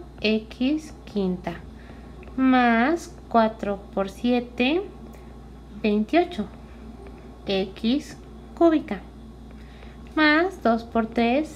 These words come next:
seis X cuadradas. Y podemos factorizar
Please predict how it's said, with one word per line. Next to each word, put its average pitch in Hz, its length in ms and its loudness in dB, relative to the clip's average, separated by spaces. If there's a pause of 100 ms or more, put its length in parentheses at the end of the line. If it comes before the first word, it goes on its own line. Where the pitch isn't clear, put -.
seis 269 480 2 (180)
X 240 580 0 (160)
cuadradas. 202 720 0 (720)
Y 262 200 4
podemos 262 500 4
factorizar 240 840 4